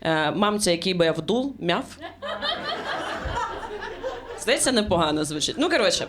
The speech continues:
е, значить, це от така штука. І, е, дійсно, Дженніфер Кулідж так і називають,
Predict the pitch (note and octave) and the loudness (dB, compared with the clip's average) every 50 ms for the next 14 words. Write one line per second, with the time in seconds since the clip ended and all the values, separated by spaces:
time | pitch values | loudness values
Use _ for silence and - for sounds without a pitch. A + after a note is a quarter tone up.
0 | - - F#3+ F#3+ F#3+ F#3+ F#3+ G3+ G#3+ G#3+ A3+ G#3 - A3 - - - C4+ E4+ G#4+ | -4 0 2 4 4 4 4 2 2 0 0 0 -2 -2 -2 0 2 2 4 4
1 | - A#3+ B3 - - - G3+ G#3+ G#3+ - G#4+ G#4+ - - - A3+ B3+ C4 B3+ G3 | 4 2 2 0 0 0 2 0 2 2 2 2 2 2 2 2 2 2 2 2
2 | G3 F#3 F#3+ F#3 B3+ - - - D4 B3 G#3+ A#3+ C#4+ D#4 B3+ A#3+ - G3+ G3 - | 2 2 2 2 2 2 2 2 2 2 2 4 4 4 2 2 0 -2 -2 -2
3 | - C#4 F4 F#4 E4 C4+ - - - - A3+ A#3 A#3 B3 A#3 A3 A3 G3 G#3 F#3 | 0 2 2 4 4 2 2 0 0 0 -2 0 0 0 2 2 2 2 2 2
4 | D#3+ E3 F3 G3+ A#3+ B3 - | 4 4 4 4 2 0 -2